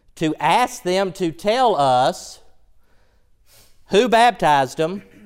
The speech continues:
and under what church's authority.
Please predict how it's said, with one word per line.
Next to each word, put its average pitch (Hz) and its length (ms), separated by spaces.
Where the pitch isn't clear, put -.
and 160 200
under 196 200
what 190 280
church's 185 420
authority. 180 540